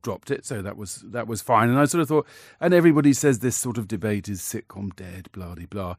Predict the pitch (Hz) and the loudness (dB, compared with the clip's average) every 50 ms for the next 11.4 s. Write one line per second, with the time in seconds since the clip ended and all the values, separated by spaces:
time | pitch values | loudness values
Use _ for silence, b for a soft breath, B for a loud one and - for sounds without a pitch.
0 | b b 139 147 151 151 - - - - 175 131 107 113 120 107 95 85 - - | b b 2 4 4 4 2 -2 -8 -8 -4 -2 -2 -2 -2 -2 -6 -10 -12 -14
1 | 101 92 - 101 98 - - 104 101 98 - _ _ _ _ 101 104 95 - - | -16 -12 -10 -10 -10 -10 -10 -12 -12 -12 -14 _ _ _ _ -14 -14 -12 -10 -8
2 | 107 101 92 85 85 82 117 117 120 123 123 120 113 101 107 104 - - 104 101 | -6 -6 -6 -6 -6 -8 -6 -4 -2 0 0 0 0 0 -4 -6 -8 -8 -10 -10
3 | 82 - 104 107 - - - 107 104 95 - - 107 95 95 92 95 - _ - | -10 -10 -14 -14 -14 -14 -12 -12 -12 -12 -12 -14 -14 -14 -14 -14 -18 -20 _ -14
4 | 110 98 87 82 90 87 - - _ b b b b b b b - 180 175 165 | -12 -12 -12 -14 -16 -20 -20 -20 _ b b b b b b b 0 0 0 2
5 | 165 196 185 170 165 147 165 151 156 147 - 156 147 139 139 120 123 123 107 104 | 2 2 4 4 2 -2 -2 -2 -2 0 0 0 0 0 0 0 0 -2 -2 -2
6 | 120 117 117 107 98 - _ _ _ _ _ _ _ 143 139 131 120 101 82 87 | -2 -2 -2 -2 -6 -10 _ _ _ _ _ _ _ 2 4 4 4 2 -2 -8
7 | 85 85 - - - - _ _ _ - 87 85 82 92 120 117 - - 131 127 | -12 -14 -14 -16 -16 -16 _ _ _ -18 -16 -16 -16 -10 -10 -8 -8 -8 -8 -10
8 | 120 107 - - - 123 - - 110 101 101 113 117 117 104 - - - 101 95 | -10 -10 -12 -16 -20 -20 -18 -16 -16 -16 -12 -8 -8 -6 -6 -6 -8 -8 -8 -8
9 | 98 - - - 117 107 - - - - - - - - - 104 98 90 85 87 | -10 -12 -10 -10 -10 -10 -10 -14 -18 -20 -20 -20 -20 -20 -18 -16 -16 -16 -16 -16
10 | 82 90 87 - - - 104 82 78 80 85 82 85 82 - - _ - _ - | -18 -20 -20 -18 -16 -16 -14 -14 -14 -16 -18 -18 -18 -20 -20 -20 _ -20 _ -20
11 | - 90 82 90 87 80 - _ | -18 -16 -14 -14 -16 -16 -20 _